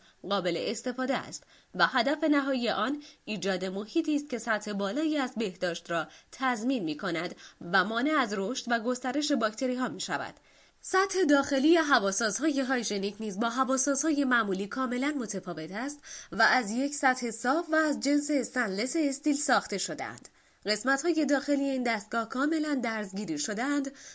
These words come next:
تا هیچ هوایی در حین فیلترسازی هوا از آنها خارج نشود و همهٔ اینها در قیمت هواساز هایژنیک نیز تأثیر گذار است. هواسازهای هایژنیک مانند سایر هواسازها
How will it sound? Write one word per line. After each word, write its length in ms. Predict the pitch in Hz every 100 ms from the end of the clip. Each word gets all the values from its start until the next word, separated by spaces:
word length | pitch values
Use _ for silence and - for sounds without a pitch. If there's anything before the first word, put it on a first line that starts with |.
| -
تا 100 | 294
هیچ 300 | 277 330 -
هوایی 340 | 277 233 247 226
در 180 | 226 226
حین 300 | 330 311 294
فیلترسازی 800 | 262 202 202 190 233 190 160
هوا 340 | 170 196 165 170
از 220 | 156 -
آنها 280 | 196 180 208
خارج 440 | - 196 175 170
نشود 560 | 226 294 285 214 190 175 - - -
و 140 | 190
همهٔ 400 | 254 311 330 359
اینها 360 | 330 277 208 247
در 200 | 208 202
قیمت 440 | 196 247 262 294 294 277
هواساز 500 | 214 190 240 208 190
هایژنیک 640 | 190 190 160 170 170 202
نیز 220 | 226 220 - - _
تأثیر 500 | 359 165 269 - 208
گذار 400 | 196 254 269 214
است. 320 | 95 - - - _ _ -
هواسازهای 720 | 196 170 165 208 196 - 302 262
هایژنیک 640 | 262 240 226 226 247 - - - -
مانند 480 | 247 262 320 294 277
سایر 380 | 294 277 247
هواسازها 840 | 233 226 190 185 - 185 - 233